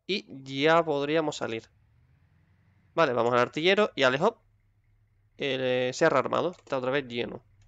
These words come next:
¿Qué pasa? Que esto sirve también para los vehículos aéreos. Lo que, lo único que hay que cambiar es un, es en el código nada más. Pero bueno,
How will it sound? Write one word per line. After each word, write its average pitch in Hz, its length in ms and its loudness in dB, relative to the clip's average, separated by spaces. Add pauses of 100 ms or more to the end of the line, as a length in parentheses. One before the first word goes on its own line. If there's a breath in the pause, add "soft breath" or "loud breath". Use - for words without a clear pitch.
(1040 soft breath)
¿Qué 170 40 -6
pasa? 175 200 4
Que 131 60 -2
esto 160 240 0
sirve 170 260 0
también 170 440 0
para 151 260 2
los 139 360 0
vehículos 160 680 -2
aéreos. 131 460 -2 (100)
Lo 123 220 -8
que, 127 480 -4
lo 131 80 -4
único 151 340 -6
que 165 120 0
hay 160 60 0
que 156 120 -14
cambiar 160 520 2
es 156 220 -2
un, 143 960 -10
es 143 120 -8
en 139 200 -2
el 131 140 -6
código 117 360 0
nada 120 160 -2
más. 120 300 -8 (160)
Pero - 140 -8
bueno, 123 240 -6